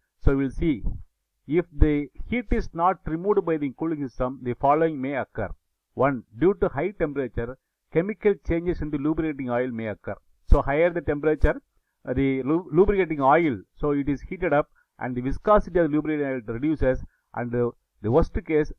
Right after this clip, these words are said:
the lubricating oil will decompose due to the temperature. So this causes wear and sticking of the piston rings and the scoring of the cylinder wall, and even worst case, seizure of the piston. So the pi-,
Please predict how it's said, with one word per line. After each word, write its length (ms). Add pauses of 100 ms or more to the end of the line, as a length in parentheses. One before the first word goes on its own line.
(100)
the 140
lubricating 560
oil 200
will 220
decompose 560 (100)
due 160
to 60
the 100
temperature. 560 (440)
So 160
this 220
causes 480
wear 260
and 260
sticking 420
of 140
the 100
piston 540
rings 360 (340)
and 260
the 100
scoring 420
of 160
the 60
cylinder 380
wall, 240 (120)
and 240 (120)
even 380
worst 240 (140)
case, 200 (200)
seizure 280
of 140
the 80
piston. 420
So 120
the 100
pi-, 220